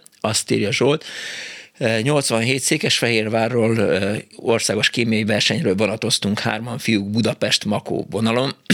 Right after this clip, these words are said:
<clears throat> Bocsánat. Hely egy dacára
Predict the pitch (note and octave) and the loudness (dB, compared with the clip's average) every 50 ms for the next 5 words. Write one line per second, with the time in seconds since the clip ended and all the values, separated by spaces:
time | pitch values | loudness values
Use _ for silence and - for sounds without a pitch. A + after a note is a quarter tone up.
0 | - - - - - - F#3+ D3+ G#2+ F2+ - - - - - - F#2+ G2 - F2+ | 0 0 -2 0 4 4 4 4 2 0 -6 -14 -20 -12 -8 -6 -6 -2 0 0
1 | F2 D2+ C#2+ - - _ _ _ _ _ _ _ _ _ _ - _ _ _ - | -2 -2 -4 -8 -14 _ _ _ _ _ _ _ _ _ _ -20 _ _ _ -12
2 | - - - B2 A#2+ G2+ F#2+ F2+ G2 A2+ G#2+ - - G2+ F#2 F2+ A2 B2 | -4 -2 0 0 0 -2 -4 -4 -4 -4 -2 0 0 0 0 0 0 -4